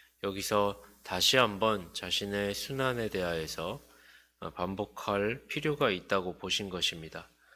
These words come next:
하나님 말씀이 한 번이요, 두 번 반복되어도 사람이 깨닫지 못하는 것들이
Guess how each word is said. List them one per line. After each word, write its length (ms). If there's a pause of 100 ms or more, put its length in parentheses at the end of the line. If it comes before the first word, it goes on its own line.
(1300)
하나님 580
말씀이 760
한 260
번이요, 560 (600)
두 160
번 400 (180)
반복되어도 1200 (600)
사람이 540
깨닫지 440
못하는 480
것들이 580